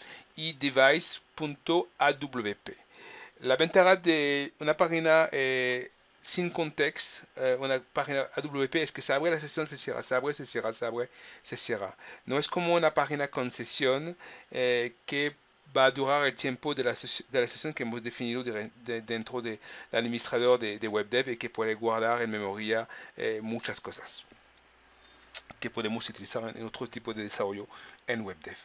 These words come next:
Entonces, eso ya nos interesa. Vamos a copiar ese, esa U R L y vamos a venir en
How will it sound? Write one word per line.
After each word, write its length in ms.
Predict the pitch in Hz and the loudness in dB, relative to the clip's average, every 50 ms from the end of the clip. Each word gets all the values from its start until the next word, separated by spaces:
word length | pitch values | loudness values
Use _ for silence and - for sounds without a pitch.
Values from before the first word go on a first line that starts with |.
| - _ - - - - - - - _ - | -20 _ -20 -20 -18 -18 -18 -18 -12 _ -2
Entonces, 460 | 139 143 131 123 110 95 - - - _ - - _ _ _ _ _ - | -2 -2 -2 -2 -6 -8 -8 -12 -16 _ -20 -20 _ _ _ _ _ -4
eso 320 | - 160 156 - - 214 196 | -2 -2 0 2 2 4 6
ya 120 | 196 196 | 6 6
nos 200 | 185 185 170 - | 4 4 2 0
interesa. 680 | 156 131 117 127 139 143 156 165 - - 202 208 254 294 - - - - _ _ _ _ _ _ _ _ _ _ _ - - _ _ _ _ _ _ _ _ _ _ _ _ _ _ _ _ _ _ _ _ _ _ _ _ _ _ _ _ _ _ _ _ - | 0 -2 0 2 2 4 4 4 6 6 8 8 6 6 0 -14 -20 -20 _ _ _ _ _ _ _ _ _ _ _ -20 -20 _ _ _ _ _ _ _ _ _ _ _ _ _ _ _ _ _ _ _ _ _ _ _ _ _ _ _ _ _ _ _ _ -4
Vamos 320 | 139 139 151 175 170 - 175 | 0 0 2 2 2 0 0
a 40 | |
copiar 400 | - - - - 151 143 135 - _ - | -2 -2 -2 2 4 4 2 2 _ -8
ese, 380 | 151 139 - - 160 147 - - _ _ _ _ _ _ _ _ - | -6 -4 -2 -2 -2 -2 -4 -8 _ _ _ _ _ _ _ _ -6
esa 220 | 131 - - 139 | -4 0 0 0
U 120 | 131 127 127 | 2 2 2
R 220 | 120 120 131 139 | 2 2 2 0
L 200 | 139 165 226 285 - _ _ _ _ _ _ _ _ _ _ - - - - - - - - - _ _ _ _ | 0 0 0 -4 -6 _ _ _ _ _ _ _ _ _ _ -20 -20 -20 -20 -20 -20 -20 -20 -20 _ _ _ _
y 160 | - 185 208 196 | -6 -4 0 4
vamos 520 | 180 175 170 170 180 202 220 - - - - - | 4 4 6 6 4 2 2 0 -2 -6 -4 2
a 120 | - 147 147 | 4 4 6
venir 540 | 143 143 139 131 131 135 143 156 185 220 214 - - _ _ _ - - - - - - _ _ _ _ - | 6 4 2 2 2 2 0 0 0 -2 -4 -8 -20 _ _ _ -20 -20 -20 -20 -20 -20 _ _ _ _ 0
en 460 | 139 143 143 151 165 175 185 190 - | 2 4 4 4 2 0 -4 -6 -8